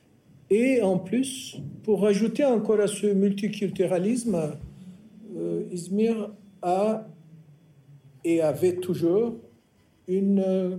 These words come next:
colonie, là, le mot est juste, pas dans le sens de colonialisme, mais dans le sens des comptoirs levantins, une communauté levantine,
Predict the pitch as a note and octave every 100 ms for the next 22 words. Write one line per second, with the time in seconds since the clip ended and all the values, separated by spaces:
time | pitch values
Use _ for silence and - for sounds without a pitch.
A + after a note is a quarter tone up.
0 | - - G3 F#3+ F3+ G#3 - - _ _
1 | _ _ _ _ - - _ _ _ -
2 | F#3+ G3+ F3 F3 F#3 D3+ F3 F#3 - -
3 | _ - G#3 F#3 E3+ E3+ F#3 F3+ F3 -
4 | D#3+ E3 D#3 D#3 D#3+ - F3 D#3 E3 D#3+
5 | D#3 D#3 F#3+ - C#3+ - D#3 - F3 D#3+
6 | D3+ D3 C#3 - F#3+ A#3 - _ _ _
7 | _ _ _ _ G3+ G#3+ G#3 G3+ F#3 F3+
8 | F3 F3+ F3 E3 E3 D#3 D#3 G3 A#3+